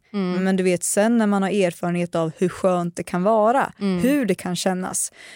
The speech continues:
Speaker 2: att då har man mycket mer att jämföra med. Att så här, okej, det var fint, det kändes bra,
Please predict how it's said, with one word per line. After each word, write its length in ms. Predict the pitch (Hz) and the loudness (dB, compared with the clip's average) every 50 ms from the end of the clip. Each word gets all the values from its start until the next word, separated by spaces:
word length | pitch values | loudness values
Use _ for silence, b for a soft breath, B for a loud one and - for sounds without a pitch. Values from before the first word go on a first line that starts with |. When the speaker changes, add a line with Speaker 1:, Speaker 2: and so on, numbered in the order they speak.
| B B | B B
Speaker 2:
att 140 | B 196 - | B -4 -2
då 240 | - 185 214 220 220 226 | 0 2 2 4 4 4
har 60 | 233 | 4
man 160 | 226 233 233 | 4 4 2
mycket 220 | 240 - - 208 | 2 0 0 0
mer 200 | 202 202 190 180 | 2 2 2 2
att 100 | 180 185 | 2 2
jämföra 680 | 185 226 233 226 196 180 - - - 185 185 190 226 269 | 2 2 2 2 2 0 -2 0 0 2 2 2 2 2
med. 280 | 247 190 165 165 165 170 | 2 2 0 0 -2 -4
Att 140 | 175 - - | -4 -4 -4
så 100 | - 180 | -2 -2
här, 200 | 170 170 165 175 b b b b b | 0 0 -2 -4 b b b b b
okej, 280 | b - 285 - 226 190 | b -6 -2 0 0 0
det 80 | 185 190 | 2 2
var 120 | 233 277 | 0 0
fint, 640 | - - - 180 175 185 220 294 330 - - - - _ _ - | 0 -2 -2 -2 0 0 -2 -2 -4 -6 -10 -14 -14 _ _ -8
det 80 | 208 202 | -6 -4
kändes 340 | - 226 208 208 214 214 - | -2 0 0 0 -2 -2 -2
bra, 400 | 170 160 160 160 170 220 311 | -2 -2 0 2 2 2 0